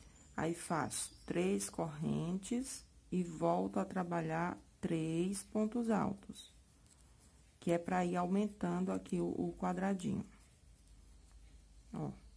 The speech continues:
Aí, em cima desses pontos altos, eu faço um pra cada um de base. E dessa forma, você faz aqui em volta de todo esse quadradinho. Quando eu chegar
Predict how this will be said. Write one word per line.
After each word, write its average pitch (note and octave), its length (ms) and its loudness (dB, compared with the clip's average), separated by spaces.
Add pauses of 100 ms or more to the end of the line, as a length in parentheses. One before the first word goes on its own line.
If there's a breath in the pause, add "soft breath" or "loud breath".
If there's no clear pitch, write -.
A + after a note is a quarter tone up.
(540 loud breath)
Aí, D#3+ 180 2
em F#3 120 6
cima F#3+ 400 6
desses D#3+ 360 0
pontos D#3 480 -2
altos, F3 320 2
eu F3+ 80 0
faço E3+ 480 -4 (140)
um G#3+ 320 2 (100)
pra G#3 200 0
cada G#3 320 2
um G#3+ 120 4
de G#3+ 140 -2
base. - 480 -4 (920 loud breath)
E - 120 0
dessa G3+ 300 4
forma, G3+ 380 2
você G3+ 300 0
faz F3+ 400 4
aqui F3+ 400 0
em F#3 140 4
volta E3 480 0
de E3+ 100 -2
todo G3+ 580 0
esse G3 300 0
quadradinho. G3 720 0 (1900 loud breath)
Quando A3+ 240 6
eu A3 80 4
chegar E3+ 560 0